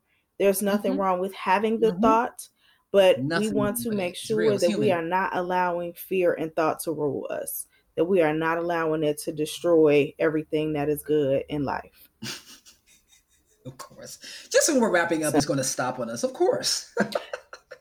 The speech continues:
Speaker 1: So thank you so much, T C, for sending us your letter.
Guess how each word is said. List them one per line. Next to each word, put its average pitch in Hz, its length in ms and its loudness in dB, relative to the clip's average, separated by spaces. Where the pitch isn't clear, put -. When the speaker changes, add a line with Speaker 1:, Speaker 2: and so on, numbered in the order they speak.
Speaker 1:
So 240 400 10
thank 294 280 6
you 262 120 4
so 247 300 6
much, 233 300 2
T 240 180 -4
C, 220 340 -4
for 196 460 2
sending 226 480 2
us 208 260 0
your 202 240 6
letter. 202 600 6